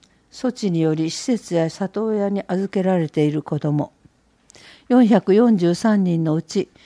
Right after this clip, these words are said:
里親へ預けられている子どもは百七十三人で、全体の三十九点一パーセントとなっています。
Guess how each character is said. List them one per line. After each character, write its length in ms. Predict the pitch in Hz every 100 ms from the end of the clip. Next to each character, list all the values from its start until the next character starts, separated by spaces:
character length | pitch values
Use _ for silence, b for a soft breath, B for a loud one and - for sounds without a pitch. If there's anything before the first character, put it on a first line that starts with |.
| b _
里 440 | - 208 - 233
親 260 | 233 226 220
へ 140 | 220
預 200 | 202 196
け 120 | 202
ら 160 | 208 196
れ 80 | 180
て 140 | -
い 100 | 156
る 80 | 160
子 160 | - 175
ど 120 | 180
も 160 | 175
は 180 | 175 180 b b b
百 280 | - 196 233
七 300 | 226 233 226
十 240 | 170 165
三 320 | 165 226 208 165
人 260 | 139 123
で、 180 | 123 - _ _ b b b b
全 240 | - 220 214
体 320 | - 196 190
の 200 | 196 -
三 300 | - 220 214
十 180 | 175 170
九 240 | 170 220 196
点 220 | 175 165
一 160 | 165
パ 140 | - 226
ー 60 |
セ 180 | 208 220
ン 60 | 196
ト 140 | 185
と 120 | 180
な 160 | 202 165
っ 40 |
て 160 | - -
い 100 | 143
ま 180 | 139 175
す。 260 | - -